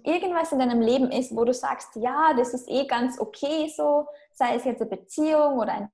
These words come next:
Job oder ein Wohnort oder so, aber es ist halt nur ganz okay, dann bitte, bitte gib dich mit diesem ganz okay nicht zufrieden,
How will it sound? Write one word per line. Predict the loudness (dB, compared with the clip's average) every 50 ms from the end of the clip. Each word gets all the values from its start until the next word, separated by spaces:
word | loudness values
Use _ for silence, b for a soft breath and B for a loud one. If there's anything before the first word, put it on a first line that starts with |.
| _ -6
Job | 0 2 2 2 2 0 -6
oder | -4 -2 -2 -2 -2 -4
ein | -4 -2 2
Wohnort | 4 4 4 4 2 0 0 0 0 0 -2
oder | -2 -4
so, | -4 -4 -4 -4 -4 -4 -6 B B B B B B
aber | -2 -2 0
es | -2 -4
ist | -2 -2
halt | 0 2 4
nur | 4 4 4 4
ganz | 2 0 -2 -2 -2
okay, | -2 -6 -6 -4 -4 -4 -2 0 -2 -2 -4 -6 b b b b b -14
dann | -10 -10 -10 -8 -4
bitte, | -4 -2 -2 -2 -2
bitte | -2 -4 -4 -4 -6
gib | -6 -6 -10 -10 -10
dich | -6 -4
mit | -2 -2 -2
diesem | -4 -6 -6 -6 -4
ganz | -4 -2 -2 -2 -2 -4
okay | -6 -10 -10 -8 -4 -2 0
nicht | 0 0 0 -2 -6
zufrieden, | -12 -12 -12 -14 -20 -14 -8 -6 -6 -6 -6 -10 -10